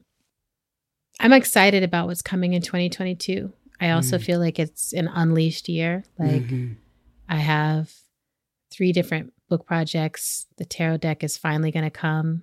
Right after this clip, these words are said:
Speaker 1: I know it is. And I'm releasing an album related to one of the book projects, which is my
Speaker 2: Yeah.
Speaker 1: first time doing that. Um, the Bingsons are working on it with me, and it's really sweet. It's just really exciting to be singing in, with them. And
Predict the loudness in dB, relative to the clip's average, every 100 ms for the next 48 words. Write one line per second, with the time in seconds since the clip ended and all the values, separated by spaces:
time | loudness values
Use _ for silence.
0 | -8 -6 -4 -2 -4 -4 -4 -6 -8 -14
1 | -14 -4 -2 0 -2 -4 -6 -10 _ _
2 | _ _ _ -6 0 2 0 -4 -2 0
3 | 0 0 -2 -2 -2 0 0 0 0 0
4 | -2 -2 -2 0 -2 -2 -6 -6 -6 -4
5 | -8 -8 -8 -4 -2 0 2 2 0 -4
6 | -4 -4 -2 0 0 0 -2 -4 -8 _
7 | _ _ _ _ 0 2 2 2 2 2
8 | 2 -2 -2 -2 -4 -4 -4 -2 -2 -4
9 | -8 -6 -2 -2 -2 -4 -4 -4 -4 -6
10 | -10 -18 -12 -4 0 0 -2 -6 -6 -8
11 | -10 -18 -12 -8 -4 -2 -2 -4 -6 -4
12 | -6 -6 -8 -4 -4 -4 -6 -8 -8 -4
13 | -4 -4 -4 -8 -10 -8 -6 -2 -2 -2
14 | -4 -6 -10